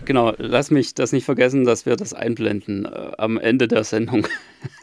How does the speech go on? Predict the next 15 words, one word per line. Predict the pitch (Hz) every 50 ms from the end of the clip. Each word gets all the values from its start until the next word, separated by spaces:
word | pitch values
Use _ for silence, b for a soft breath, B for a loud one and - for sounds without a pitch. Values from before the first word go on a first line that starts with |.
| - - _ _ B B B B 196 170 B B
Ja, | 135 175 180
nee, | 139 165 190 180
aber | - 131 139 139
wenn | 143 170 190
wir | 185
gerade | 160 160 165 156
schon | 147 151 156
dabei | 147 139 151 175 196
sind, | - 156 123 110 - - - -
ähm, | - 78 76 - - - - 139
dann | 135 131 127 135
machen | 131 - - 139 160 156 165
wir | 151 147
doch | 147 131
mal | 139 139 131 127 127 127 127 127 123 131